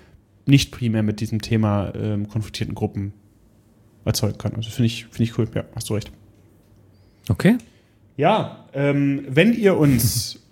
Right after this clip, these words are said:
Speaker 2: <laughs>
Speaker 1: erreichen
Speaker 2: Das
Speaker 1: wollt.
Speaker 2: ma-, nehmen wir übrigens jedes Mal, übrigens, ich kann übrigens immer noch nicht aussprechen, ähm,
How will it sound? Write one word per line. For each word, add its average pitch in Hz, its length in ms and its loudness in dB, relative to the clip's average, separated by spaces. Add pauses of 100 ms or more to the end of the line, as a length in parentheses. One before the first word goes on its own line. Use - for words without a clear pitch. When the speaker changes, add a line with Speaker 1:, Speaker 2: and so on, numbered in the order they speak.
(220)
Speaker 2:
<laughs> - 320 -20
Speaker 1:
erreichen 135 380 2
Speaker 2:
Das 120 120 4
Speaker 1:
wollt. 101 120 2
Speaker 2:
ma-, 170 180 2
nehmen 165 200 8
wir 180 80 10
übrigens 151 300 4
jedes 165 320 4
Mal, 156 220 2
übrigens, 117 380 2
ich 117 160 -4
kann 113 180 0
übrigens 107 340 -2
immer 110 140 -2
noch 90 120 -2
nicht 87 160 -4
aussprechen, 95 320 -6 (320)
ähm, 123 440 6